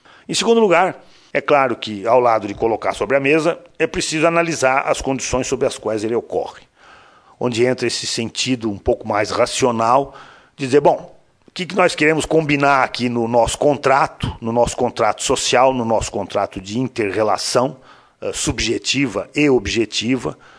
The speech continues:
Como é que nós queremos combinar essa relação para que ela seja, eh, de fato, produtiva?" Eu acredito que a capacidade de entrar nesses assuntos,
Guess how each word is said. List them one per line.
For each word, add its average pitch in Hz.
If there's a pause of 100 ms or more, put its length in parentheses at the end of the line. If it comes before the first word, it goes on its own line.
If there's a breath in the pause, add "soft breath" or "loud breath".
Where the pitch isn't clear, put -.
(120)
Como 131
é 165
que 156
nós 151
queremos 139
combinar 143
essa 117
relação 101 (760 loud breath)
para 123
que -
ela 123
seja, 120 (320 soft breath)
eh, 113
de 123
fato, 113
produtiva?" 123 (840 soft breath)
Eu 180
acredito 180
que 117 (540)
a 120
capacidade 110 (560)
de 110
entrar 147
nesses 104
assuntos, -